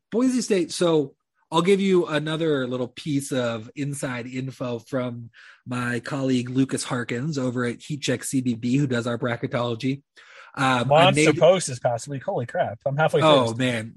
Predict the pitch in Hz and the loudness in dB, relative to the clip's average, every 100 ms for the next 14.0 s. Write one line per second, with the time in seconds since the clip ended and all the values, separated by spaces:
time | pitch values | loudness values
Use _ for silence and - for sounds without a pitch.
0 | - 151 285 - - 123 156 175 175 160 | -6 0 2 8 6 6 4 4 4 4
1 | 175 135 151 180 196 220 262 - - _ | 4 6 4 6 4 4 2 -4 -10 _
2 | _ 277 - 196 - - 170 170 180 160 | _ -4 0 -2 -2 -12 -4 2 4 4
3 | 147 196 196 262 226 151 135 131 127 123 | 6 6 6 4 2 0 -2 -4 -10 -10
4 | 135 135 220 240 123 180 175 147 151 - | -10 -6 -2 -2 2 6 6 8 6 4
5 | 202 190 165 202 151 110 143 165 170 143 | 0 -6 0 4 4 0 0 2 4 4
6 | 123 139 139 120 - _ - 160 - 156 | 4 2 0 -2 -4 _ -10 -10 0 4
7 | 160 185 196 147 151 156 175 180 165 160 | 4 4 4 2 -4 2 6 6 4 -2
8 | 147 131 131 139 139 143 214 175 123 151 | -2 -2 -2 0 0 2 0 0 -2 -2
9 | 156 143 127 - 123 139 175 - 139 170 | -2 0 -2 -2 -6 -4 -6 -6 -8 0
10 | 175 165 160 165 - 175 170 165 156 - | 2 2 0 -10 0 2 4 2 0 -8
11 | - 175 190 214 208 190 180 143 147 165 | -4 -2 -2 -2 -2 -2 -6 -4 -2 -2
12 | 165 135 151 143 131 143 143 135 127 127 | -4 -6 -6 -4 -6 -6 -4 -2 -2 -4
13 | 120 120 135 123 117 135 139 143 131 | -4 -6 -4 -6 -4 -6 -4 -4 -4